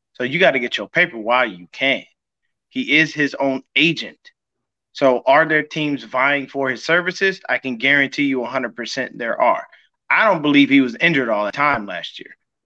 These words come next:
I believe that it was a situation where possibly they were looking to move him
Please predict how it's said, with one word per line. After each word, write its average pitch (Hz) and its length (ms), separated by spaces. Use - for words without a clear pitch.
I 131 140
believe 135 360
that 123 120
it 123 80
was 123 120
a 117 60
situation 120 640
where 113 140
possibly 120 460
they 120 160
were 117 120
looking 123 280
to 107 40
move 175 300
him 151 240